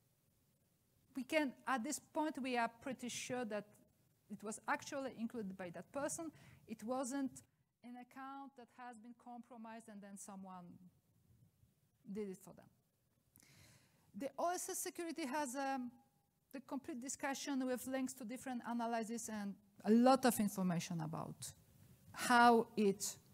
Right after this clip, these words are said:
was, uh, progressing. Good things about the whole story is that it has been actually spotted before it landed in the long-term support versions. That's great.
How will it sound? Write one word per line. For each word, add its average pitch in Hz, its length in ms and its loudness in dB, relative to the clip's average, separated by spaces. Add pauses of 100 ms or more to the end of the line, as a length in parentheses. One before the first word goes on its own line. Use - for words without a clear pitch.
(540)
was, 202 540 2
uh, 180 200 0
progressing. 202 600 -2 (2250)
Good 381 220 10
things - 840 4 (600)
about 220 480 4 (680)
the 220 120 2
whole 240 160 4
story 214 500 6
is 220 160 4
that 226 260 4
it 240 120 -2
has 285 240 4
been 254 160 2 (100)
actually 320 420 2
spotted 247 600 0
before 240 460 2
it 214 160 -4
landed 196 360 2 (320)
in 208 140 0
the 190 80 0
long-term 185 420 -2
support 156 420 -10
versions. - 420 -18 (1400)
That's 220 200 4
great. - 380 -4